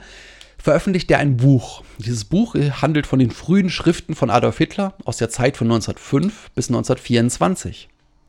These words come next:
Für dieses Werk wurden insgesamt sechsundsiebzig Quellen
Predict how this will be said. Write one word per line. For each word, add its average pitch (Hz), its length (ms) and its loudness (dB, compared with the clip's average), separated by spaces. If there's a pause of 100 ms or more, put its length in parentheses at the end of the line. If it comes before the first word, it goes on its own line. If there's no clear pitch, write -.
(880)
Für - 140 0
dieses 180 420 0
Werk 120 360 2 (380)
wurden 131 540 0 (500)
insgesamt 160 540 -2
sechsundsiebzig 160 1040 -2
Quellen 143 640 0